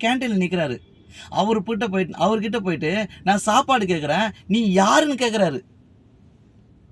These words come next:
"நீ யாருப்பா? நான் உன்னை பார்த்ததே இல்லையே, நீ எப்படி சாப்பாட்டுக்கு வரலாம், நீ எப்படி சாப்பாடு சாப்பிடலாம்?"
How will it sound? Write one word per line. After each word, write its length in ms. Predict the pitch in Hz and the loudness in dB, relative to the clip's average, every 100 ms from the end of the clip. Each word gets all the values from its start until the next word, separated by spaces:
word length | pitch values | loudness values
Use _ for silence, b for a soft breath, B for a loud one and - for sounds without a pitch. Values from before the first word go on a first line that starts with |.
| _ _ - _ - - _ B B | _ _ -20 _ -20 -20 _ B B
"நீ 280 | - 226 226 | -4 0 2
யாருப்பா? 640 | 202 247 262 190 208 254 190 - - | 2 2 2 2 2 2 -4 -12 -2
நான் 120 | 208 | 0
உன்னை 140 | 208 | 0
பார்த்ததே 440 | 190 - 277 240 233 | 2 2 0 -2 -2
இல்லையே, 340 | 208 202 202 208 - _ _ - _ _ - _ _ _ _ _ - | 0 0 0 -2 -8 _ _ -20 _ _ -20 _ _ _ _ _ -6
நீ 140 | 226 | -2
எப்படி 240 | 247 233 262 | -2 -4 -4
சாப்பாட்டுக்கு 520 | 226 226 240 220 220 | 0 0 0 0 2
வரலாம், 400 | 214 214 208 196 _ _ _ _ _ _ b b | 4 4 2 -2 _ _ _ _ _ _ b b
நீ 120 | 202 | -2
எப்படி 300 | 233 220 262 | -2 -2 -6
சாப்பாடு 400 | 233 220 226 233 | 0 0 0 -2
சாப்பிடலாம்?" 520 | 208 208 208 202 196 | 0 0 0 -2 -2